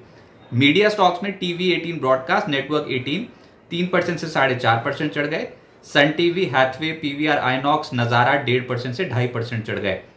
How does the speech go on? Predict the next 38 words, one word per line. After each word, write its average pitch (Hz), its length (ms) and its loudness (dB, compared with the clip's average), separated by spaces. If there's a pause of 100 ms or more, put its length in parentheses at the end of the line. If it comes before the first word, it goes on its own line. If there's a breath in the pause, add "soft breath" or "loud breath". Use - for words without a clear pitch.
(300 loud breath)
फाइनेंशियल्स 151 580 4
का 175 120 -2
तो 175 140 0
दिन 139 200 -2
ही 151 100 -2
खराब 143 360 -2
था, 180 60 0
ऊपरी 170 220 -2
स्तर 160 140 -6
पर 151 140 -4
मुनाफा 127 260 0
वसूली 147 380 -2
हुई 143 200 0
है। - 240 0 (420 loud breath)
बजाज 147 340 4
हाउसिंग 151 340 0
फाइनेंस 151 340 0
की 160 100 -8
लिस्टिंग 147 320 -4
वाले 139 200 0
दिन 156 280 -2 (340 loud breath)
एलआईसी 156 360 2
हाउसिंग 147 280 0
फाइनेंस 143 400 -2
छह 170 200 0
परसेंट 190 260 0
नीचे, 185 260 -2
बजाज 143 340 2
फाइनेंस 139 400 -2
सवा 135 180 -2
तीन 170 220 -4
परसेंट 185 300 -2
नीचे, 170 140 -4
बजाज 135 320 2
फिनसर्व 127 380 -4
दो 123 200 0
परसेंट 135 440 -2
नीचे। 123 480 -4